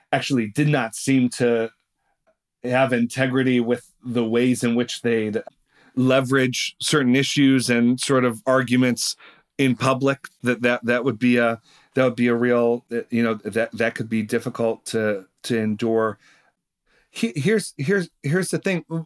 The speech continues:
We can't ask everybody else to hold their political views lo-, loosely and, and, <laughs> and then sort of take overly personally political attacks against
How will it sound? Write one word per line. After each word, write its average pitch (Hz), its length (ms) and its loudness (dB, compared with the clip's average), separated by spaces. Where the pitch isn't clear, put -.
We 147 160 0
can't 202 300 0
ask 185 260 -2
everybody 180 460 2
else 202 220 0
to 156 100 -2
hold 170 260 0
their 165 140 0
political 160 460 -2
views 139 420 -2
lo-, 135 300 0
loosely 127 640 -2
and, 156 220 0
and, 156 320 4
<laughs> 208 160 2
and 160 260 2
then 180 560 2
sort 180 440 0
of 170 200 0
take 160 280 -2
overly 180 560 4
personally 160 760 0
political 160 520 2
attacks 160 460 0
against 156 720 -2